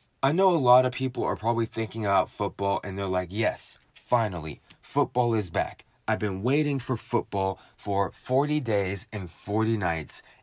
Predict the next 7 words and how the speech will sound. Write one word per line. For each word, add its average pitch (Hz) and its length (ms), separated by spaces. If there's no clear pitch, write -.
and 98 140
it's 92 160
finally 110 720
back 90 480
and 92 120
I'm 85 160
excited." 69 540